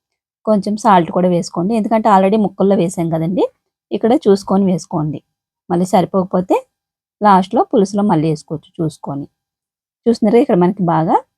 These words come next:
దగ్గరికి అయిపోయింది, వాటర్ అంతా ఇంకిపోయి. ఇప్పుడు దీంట్లోకి కారం, మీరు ఎంతైతే స్పైసీ తినగలుగుతారో అంత కారం వేసుకోండి. తర్వాత వచ్చేసి పచ్చిమిరపకాయలు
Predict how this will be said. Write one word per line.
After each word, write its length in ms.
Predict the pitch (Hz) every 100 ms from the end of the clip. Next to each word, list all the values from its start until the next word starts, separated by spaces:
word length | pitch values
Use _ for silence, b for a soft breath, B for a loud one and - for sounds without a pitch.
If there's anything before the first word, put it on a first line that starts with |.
| _ 170
దగ్గరికి 300 | 160 170 156
అయిపోయింది, 360 | - 156 175 240
వాటర్ 240 | 170 165 156
అంతా 160 | 165
ఇంకిపోయి. 360 | 151 - 160 190 269
ఇప్పుడు 180 | 180 170
దీంట్లోకి 480 | 175 165 165 160 302 494 _ _ _ _ -
కారం, 280 | 190 165 - - _ _ _
మీరు 160 | 190 190
ఎంతైతే 380 | 185 185 185 240 233
స్పైసీ 340 | - 170 170 175
తినగలుగుతారో 580 | 170 160 160 160 170 262 - _ _ _ _ _ -
అంత 180 | 220 285
కారం 240 | - 165 160 147
వేసుకోండి. 420 | - 147 143 160 - -
తర్వాత 280 | 185 185 185 185
వచ్చేసి 340 | 170 180 392 539 _ _ _ _
పచ్చిమిరపకాయలు 800 | 208 - 208 175 - 160 160 254